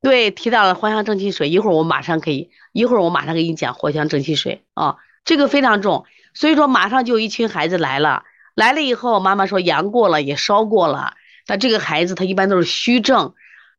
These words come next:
但是你看他舌苔很厚，千万不敢用下法，不要用推六腑，不要用清胃经、清大肠，明白了没？你可以用消法加补法，不能用下法和清法啊。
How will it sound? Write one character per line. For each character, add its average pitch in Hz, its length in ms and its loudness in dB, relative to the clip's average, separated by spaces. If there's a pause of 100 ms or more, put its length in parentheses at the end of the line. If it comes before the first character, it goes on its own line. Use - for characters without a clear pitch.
(160)
但 302 140 2
是 302 100 4
你 233 120 2
看 262 220 -2
他 226 80 4
舌 214 160 -2
苔 220 140 2
很 165 220 -4
厚， 160 300 -2 (260)
千 285 460 2
万 247 320 4
不 254 280 -4
敢 175 360 0
用 220 440 -2 (280)
下 - 460 2
法， 151 380 -2 (360)
不 262 100 0
要 311 180 6
用 247 180 0
推 240 200 0
六 208 220 4
腑， 151 320 -4
不 185 160 0
要 269 160 6
用 196 180 0
清 214 240 -6
胃 185 140 0
经、 170 180 0
清 175 220 -4
大 165 160 -2
肠， 139 400 -4 (300)
明 226 160 2
白 254 140 4
了 208 120 0
没？ 160 380 -2 (680)
你 214 160 0
可 262 120 0
以 277 80 6
用 269 140 4
消 269 380 2
法 139 240 -4
加 202 240 0
补 175 260 -8
法， 135 320 -8
不 190 100 0
能 180 120 2
用 165 160 4
下 - 560 -4
法 139 180 -6
和 143 120 -6
清 156 300 -6
法 151 120 -8
啊。 143 360 -4